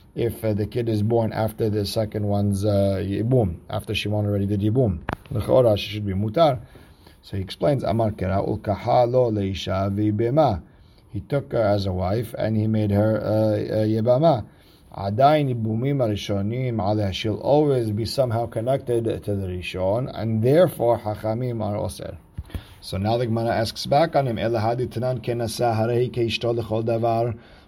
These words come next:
Once she married her, that's it. It's his wife, like any other lady. V'amar Rabbi Yossi bar Hanina melamed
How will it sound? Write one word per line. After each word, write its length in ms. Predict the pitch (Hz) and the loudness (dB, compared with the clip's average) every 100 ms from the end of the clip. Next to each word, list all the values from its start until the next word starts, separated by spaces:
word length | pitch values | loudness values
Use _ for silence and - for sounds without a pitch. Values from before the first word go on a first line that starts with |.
| - | -4
Once 240 | 123 135 | -2 0
she 180 | - 120 | -2 0
married 340 | 117 117 117 | 0 0 2
her, 200 | 110 117 | 4 4
that's 200 | 117 113 127 | 2 -4 -4
it. 120 | 110 | -2
It's 200 | 101 104 | -4 -4
his 140 | 107 | -4
wife, 360 | 117 117 113 117 | 0 0 0 -4
like 120 | 110 | -4
any 200 | 113 120 | -2 0
other 160 | 117 117 | 0 2
lady. 320 | 117 117 113 | 2 2 2
V'amar 280 | 110 113 117 | 2 0 0
Rabbi 100 | 113 | 0
Yossi 260 | 113 117 | -2 -2
bar 120 | 113 104 | -2 -2
Hanina 280 | 104 113 | -2 -2
melamed 720 | 113 113 113 117 139 151 156 | -2 -2 -2 2 4 4 4